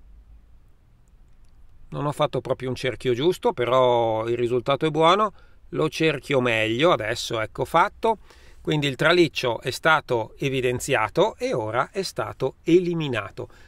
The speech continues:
Quindi la mia foto non ha più il traliccio, tiro via anche questo pezzetto qua perché mi sembra che ci sia anche lì il traliccio.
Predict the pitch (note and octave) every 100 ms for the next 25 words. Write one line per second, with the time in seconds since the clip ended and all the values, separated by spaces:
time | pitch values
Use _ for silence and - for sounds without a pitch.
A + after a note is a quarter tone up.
0 | - - E3 D3+ B2 C3 D3+ E3 D#3 F3+
1 | G3+ G3+ A3 A#3 - - D3+ G3 E3 E3
2 | E3+ D#3+ C#3 A#2 C#3 B2 D#3 D3 E3 D3+
3 | C#3+ D3 C#3 - C#3+ C3+ C#3 - D3 D3
4 | F3 G3+ C3 B2+ B2 - C3 B2+ C3 B2
5 | - C3 C3 D3+ F3+ C3+ C#3+ G3+ C4